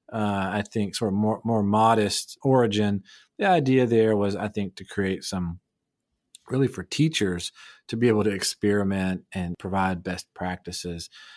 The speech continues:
and then sort of filter that stuff back into the public schools. It was never meant as an, it was not originally understood to be an alternative competing sector, but rather an experiment.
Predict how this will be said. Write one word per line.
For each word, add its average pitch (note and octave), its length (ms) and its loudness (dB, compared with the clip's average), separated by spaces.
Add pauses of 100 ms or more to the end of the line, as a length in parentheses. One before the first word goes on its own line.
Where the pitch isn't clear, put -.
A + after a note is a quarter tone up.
(140)
and F#2 160 -4
then E2+ 400 -4
sort F#2 180 -6
of E2 60 -14
filter F#2 380 -2
that F2+ 180 -6
stuff - 320 -10
back E2 260 -8
into F2 160 -8
the E2 100 -12
public D#2+ 360 -10
schools. E2+ 240 -10
It F2+ 80 -6
was F#2 100 -4
never F#2 300 -2
meant F2+ 340 -2
as D#2 140 -10
an, D#2 280 -10 (160)
it G#2 60 -2
was G2 140 0
not F#2 180 -2
originally E2+ 420 -6 (120)
understood F#2+ 440 0
to F#2 60 -6
be F#2 140 -2
an F2 80 -2
alternative F2 680 -6 (260)
competing F2+ 640 -6
sector, - 600 -4
but - 180 -12
rather E2+ 280 -8
an D#2 100 -12
experiment. D#2 680 -12